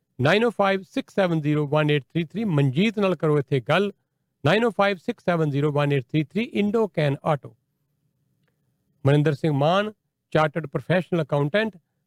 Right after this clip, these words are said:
ਨਾਈਨ ਓ ਫਾਈਵ ਸਿਕਸ ਨਾਈਨ ਸਿਕਸ ਡਬਲ ਸੈਵਨ ਸਿਕਸ ਫੋਰ। ਇਹਨਾਂ ਖਬਰਾਂ ਨੂੰ ਇਹ ਵੀ ਸਪਾਂਸਰ ਕਰਦੇ ਆ, ਲੰਬੇ ਸਮੇਂ ਤੋਂ ਸਾਡੇ ਨਾਲ ਜੁੜੇ ਹੋਏ ਆ। ਅਖਬਾਰ, ਡਾਇਰੈਕਟਰੀ, <clears throat> ਰੇਡੀਓ,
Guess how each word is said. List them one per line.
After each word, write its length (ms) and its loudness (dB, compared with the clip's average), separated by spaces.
ਨਾਈਨ 220 2
ਓ 60 2
ਫਾਈਵ 280 -2
ਸਿਕਸ 320 -10
ਨਾਈਨ 220 2
ਸਿਕਸ 300 -8
ਡਬਲ 180 0
ਸੈਵਨ 280 -2
ਸਿਕਸ 240 -10
ਫੋਰ। 320 0
ਇਹਨਾਂ 240 2
ਖਬਰਾਂ 220 0
ਨੂੰ 140 0
ਇਹ 140 2
ਵੀ 100 0
ਸਪਾਂਸਰ 420 -2
ਕਰਦੇ 300 -2
ਆ, 40 0
ਲੰਬੇ 300 0
ਸਮੇਂ 340 0
ਤੋਂ 240 -2
ਸਾਡੇ 200 0
ਨਾਲ 120 2
ਜੁੜੇ 260 0
ਹੋਏ 260 0
ਆ। 160 0
ਅਖਬਾਰ, 560 -2
ਡਾਇਰੈਕਟਰੀ, 640 -6
<clears throat> 640 -10
ਰੇਡੀਓ, 420 2